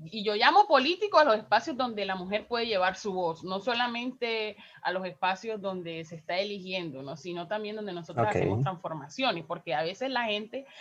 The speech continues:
Speaker 1: tiene ese imaginario de que la política solamente tiene que ver con las elecciones y los partidos. No hay, por lo menos todo lo que nosotras hacemos desde Mate-, Matepelo es una, es un acto rotundamente político.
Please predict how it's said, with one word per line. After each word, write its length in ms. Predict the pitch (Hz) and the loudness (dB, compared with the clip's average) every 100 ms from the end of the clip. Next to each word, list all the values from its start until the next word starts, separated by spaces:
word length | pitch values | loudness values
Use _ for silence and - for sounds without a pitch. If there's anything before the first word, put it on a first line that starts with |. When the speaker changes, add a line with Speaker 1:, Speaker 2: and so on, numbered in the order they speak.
| - | -8
Speaker 1:
tiene 220 | - 196 226 | -2 0 -2
ese 140 | 262 | -2
imaginario 640 | 247 240 247 226 214 233 220 | 0 2 2 4 2 2 -2
de 120 | 202 | -2
que 100 | 185 | -2
la 160 | 170 | -2
política 560 | 165 160 185 208 247 226 | -4 -6 -6 -10 -2 -2
solamente 540 | 214 196 202 202 208 | 0 0 0 -2 -4
tiene 240 | 190 190 196 | -4 -4 -4
que 120 | 185 | -4
ver 140 | 196 | -6
con 180 | - 190 | -4 -4
las 140 | 175 170 | -4 -6
elecciones 840 | 160 139 - 190 220 233 226 220 - - - | -8 -10 -12 -6 -2 -2 -4 -8 -14 -16 -6
y 100 | 185 | -4
los 140 | 185 | -2
partidos. 440 | 170 160 196 180 | -4 -4 -4 -6
No 180 | 175 160 | -4 -2
hay, 180 | 147 135 | -4 -4
por 200 | - 175 | -4 -2
lo 100 | 165 | -2
menos 300 | 190 196 - | -2 -4 -2
todo 200 | 202 233 | -2 2
lo 120 | 262 | 0
que 120 | 226 | -2
nosotras 380 | 190 175 175 196 | -6 -8 -4 -4
hacemos 260 | 196 175 190 | -4 -6 -8
desde 160 | 185 | -6
Mate-, 280 | 170 160 147 147 - | -8 -8 -12 -14 -10
Matepelo 600 | 165 156 151 180 233 - - - _ _ | -8 -8 -6 -6 -6 -12 -20 -20 _ _
es 440 | 131 175 202 - | -10 -8 -8 -12
una, 420 | 175 185 185 180 - - | -10 -4 -2 -4 -6 -10
es 120 | 170 | -6
un 160 | 196 185 | -2 -2
acto 600 | 190 - 196 190 180 165 | -2 -4 -2 -2 -4 -6
rotundamente 720 | 175 160 165 170 170 165 170 | -8 -8 -4 -2 -2 -4 -8
político. 640 | 165 131 233 269 156 - | -10 -6 -4 -6 -10 -14